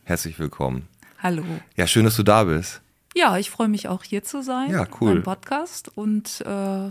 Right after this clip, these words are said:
Speaker 2: bin gespannt auf das Gespräch.
Speaker 1: Ja, wir haben ja, ähm, im Vorfeld einmal kurz telefoniert
Speaker 2: Mhm.
Speaker 1: und da hast du schon so einige Dinge, äh, erzählt und die fand ich schon so super interessant, dass man gesagt hat, ey, da kann man auf jeden Fall mal drüber reden, weil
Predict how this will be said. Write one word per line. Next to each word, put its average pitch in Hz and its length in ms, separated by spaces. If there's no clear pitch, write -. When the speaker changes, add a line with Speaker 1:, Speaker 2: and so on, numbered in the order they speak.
Speaker 2:
bin 233 180
gespannt 220 680
auf 185 440
das - 180
Gespräch. - 580
Speaker 1:
Ja, 80 200
wir 78 100
haben 90 160
ja, 98 340
ähm, 92 460
im 82 140
Vorfeld 104 280
einmal 95 180
kurz 101 200
telefoniert 92 840
Speaker 2:
Mhm. 196 280
Speaker 1:
und - 540
da 80 80
hast 95 160
du - 20
schon 95 220
so 90 80
einige 98 340
Dinge, 101 460
äh, 90 180
erzählt 101 600
und 92 160
die 87 80
fand 101 300
ich 107 60
schon 95 180
so 101 100
super 110 300
interessant, 104 680
dass 87 240
man 92 80
gesagt 87 220
hat, 85 120
ey, 76 120
da 76 80
kann 92 160
man 87 100
auf 80 160
jeden 92 180
Fall 101 240
mal 85 380
drüber 87 400
reden, 95 460
weil 90 320